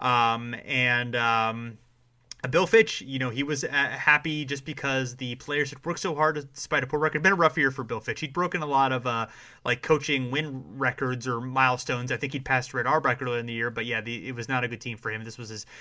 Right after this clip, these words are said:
final stop in his coaching career, and he just, I said, "Our guys deserve this," and I'm sure he thought that he deserved it as well because, uh, uh, so it was the highest point total, one fifty-two, of the, uh, season. The, uh, the Suns had a hundred and thirty-four in a regulation game, and, uh, the Trailblazers had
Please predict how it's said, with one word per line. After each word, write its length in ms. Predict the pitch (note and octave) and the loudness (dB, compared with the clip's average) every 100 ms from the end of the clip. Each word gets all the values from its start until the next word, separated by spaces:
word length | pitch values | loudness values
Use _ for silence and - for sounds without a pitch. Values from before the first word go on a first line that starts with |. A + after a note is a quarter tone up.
| - - | -16 2
final 260 | D3 C#3 | 4 4
stop 240 | C3 C3+ C3 | 4 2 2
in 80 | |
his 80 | A#2 | -6
coaching 320 | - C3 B2+ | -4 -6 -6
career, 260 | - B2 B2+ | -4 0 2
and 80 | A#2 | 0
he 80 | A2 | -4
just, 280 | A2+ - | -8 -10
I 220 | - B2 A2+ | -6 -4 -4
said, 120 | A#2 | -2
"Our 220 | A2+ D#3 | 6 6
guys 240 | E3 E3+ D#3 | 8 6 6
deserve 300 | C#3 C3+ G#2+ | 2 -2 -2
this," 160 | F#2+ | -6
and 80 | B2 | -4
I'm 60 | B2 | -2
sure 140 | D3 | -2
he 60 | C3+ | 0
thought 160 | C#3 | 0
that 80 | C3+ | 0
he 100 | C3 | -2
deserved 320 | A#2+ A#2+ A2+ | -2 -4 -4
it 120 | A2+ | -6
as 160 | A2 - | -10 -8
well 180 | G#2+ F#2+ | -8 -8
because, 400 | A2 G#2+ G2 - | -10 -10 -8 -6
uh, 220 | G#2+ G2+ - - - - - | -4 -4 -8 -18 -18 -16 -4
uh, 220 | B2+ B2+ | 0 0
so 240 | B2+ D#3+ D#3 | 2 4 4
it 80 | |
was 100 | D#3 | 2
the 80 | C3+ | 0
highest 400 | B2+ E3+ G#3 - | 6 8 8 4
point 260 | - F3 F3 | -6 -6 -6
total, 260 | F#3 F#3 | -6 -4
one 60 | E3+ | -6
fifty-two, 440 | - C#3 E3+ E3+ | -8 -8 -4 -2
of 180 | D3 C3+ | -2 -4
the, 180 | C#3 C#3 | -2 -2
uh, 60 | C3 | -2
season. 640 | - E3 D#3 E3+ F3 B2+ | -2 -4 -4 -6 -8 -8
The, 300 | B2 B2 B2 | -6 -2 -2
uh, 440 | G#2 B2 A#2 A2+ - - B2+ | -2 -2 -2 -2 -6 -12 -10
the 100 | B2 | -4
Suns 300 | D#3 D#3+ E3 | -2 -2 -2
had 100 | C3 | -2
a 60 | |
hundred 320 | - D#3+ E3+ | -2 -4 -4
and 100 | D3 | -4
thirty-four 520 | C3+ D#3+ C3 - D#3+ E3+ | -4 -4 -4 -6 -4 -2
in 60 | |
a 40 | C#3+ | 0
regulation 640 | C3 B2+ B2+ C3+ E3 D3+ | -2 -2 -4 -4 -6 -8
game, 320 | D3+ D#3+ D#3+ | -8 -8 -8
and, 420 | C3+ B2 B2+ A#2+ | -6 -2 -2 -2
uh, 240 | A#2 A2+ A2+ | -2 -2 -4
the 100 | A#2 | -8
Trailblazers 640 | A2+ D#3 D#3+ D#3 C#3 C#3+ | -6 -2 0 0 -2 -4
had 260 | - B2+ | 0 -2